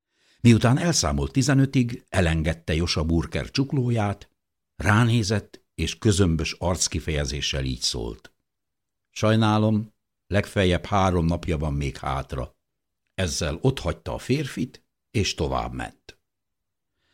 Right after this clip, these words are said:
Natalinak tátva maradt a szája a csodálkozástól, de Josa Burker csak mosolygott. "Ne féljen, ő Betty az ötödikről. Mindenkinek megméri a pulzusát, és ad neki három napot.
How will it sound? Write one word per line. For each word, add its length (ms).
Natalinak 560
tátva 380
maradt 360
a 40
szája 420
a 60
csodálkozástól, 1200
de 280
Josa 360
Burker 540
csak 240
mosolygott. 840
"Ne 320
féljen, 800
ő 220
Betty 640
az 160
ötödikről. 800
Mindenkinek 640
megméri 460
a 120
pulzusát, 720
és 180
ad 260
neki 280
három 440
napot. 460